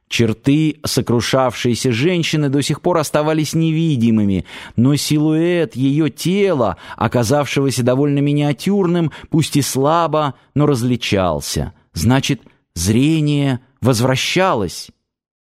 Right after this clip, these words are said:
«Я тебя почти вижу»,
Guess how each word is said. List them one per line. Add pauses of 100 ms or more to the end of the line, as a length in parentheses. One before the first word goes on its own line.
(420)
«Я
тебя
почти
вижу»,